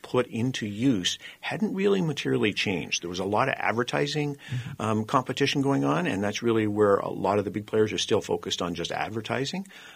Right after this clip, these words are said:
Speaker 1: Um, you probably see it all, uh, on your T V and you hear it, uh,
Speaker 2: Mm-hmm.
Speaker 1: in the radio ads and whatever for the, um, the job boards. But they hadn't changed the process behind the scenes, and that's where we th-, felt like there was a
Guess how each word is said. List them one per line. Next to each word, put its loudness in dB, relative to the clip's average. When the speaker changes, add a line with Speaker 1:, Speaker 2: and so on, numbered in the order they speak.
Speaker 1:
Um, -6
you -4
probably 2
see 0
it 2
all, 0
uh, -2
on -4
your -4
T 2
V 6
and 4
you 0
hear 4
it, 0
uh, 2
Speaker 2:
Mm-hmm. -4
Speaker 1:
in -4
the -4
radio 2
ads 4
and -2
whatever 4
for -4
the, -4
um, -4
the -4
job 4
boards. -4
But 2
they -2
hadn't 0
changed 0
the -2
process 2
behind -4
the -6
scenes, -6
and -8
that's -4
where 2
we -4
th-, -18
felt 0
like -6
there -2
was -4
a -8